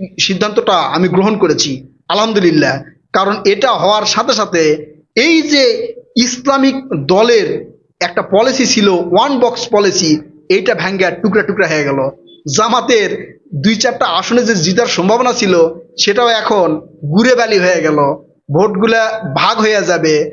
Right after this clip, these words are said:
<laughs> জামাতের স্বপ্ন আর পূরণ হবে না, বুঝতে পারছেন?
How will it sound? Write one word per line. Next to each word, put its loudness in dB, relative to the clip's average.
<laughs> -2
জামাতের 0
স্বপ্ন -2
আর 0
পূরণ 2
হবে 0
না, -2
বুঝতে 2
পারছেন? 0